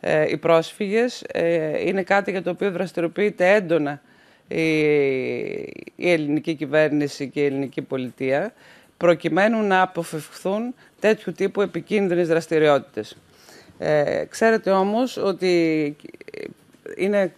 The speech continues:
ενδεχομένως κάποιες μκο, γιατί δεν πρέπει να μιλήσουμε για όλες, οι περισσότερες είναι αυτές οι οποίες πραγματικά βοηθάν, ε, κάποιου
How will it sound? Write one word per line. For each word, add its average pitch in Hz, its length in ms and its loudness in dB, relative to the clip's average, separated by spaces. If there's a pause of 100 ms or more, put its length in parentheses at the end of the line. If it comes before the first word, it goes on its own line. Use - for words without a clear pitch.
(360)
ενδεχομένως 196 760 0
κάποιες 185 440 -2
μκο, 139 360 -2
γιατί 156 220 -2
δεν 151 140 0
πρέπει 151 300 0
να 131 100 -6
μιλήσουμε 135 440 -6
για 127 160 0
όλες, 147 360 0 (300)
οι - 60 -16
περισσότερες 151 680 0
είναι 151 120 -4
αυτές 143 260 -4
οι 147 40 -4
οποίες 151 220 -8
πραγματικά 143 520 -2
βοηθάν, 151 440 -4 (560)
ε, 170 280 2
κάποιου 208 420 -2